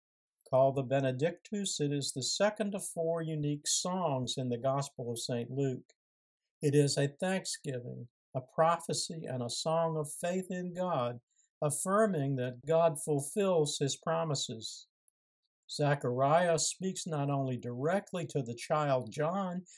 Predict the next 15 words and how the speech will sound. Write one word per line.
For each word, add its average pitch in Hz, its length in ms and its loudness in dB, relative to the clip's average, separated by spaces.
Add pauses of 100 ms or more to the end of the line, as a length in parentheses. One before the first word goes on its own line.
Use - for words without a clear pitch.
(160)
in 147 140 2
verses 143 480 2
seventy-three 165 640 2
to 127 80 -2
seventy-seven, 185 1080 0 (260)
but 180 140 2
also 190 560 4
to 151 240 -2
all 170 500 4
who 160 120 -2
wish 151 340 -4
to 160 120 -6
live 165 360 -2
in 147 140 0
a 139 100 -4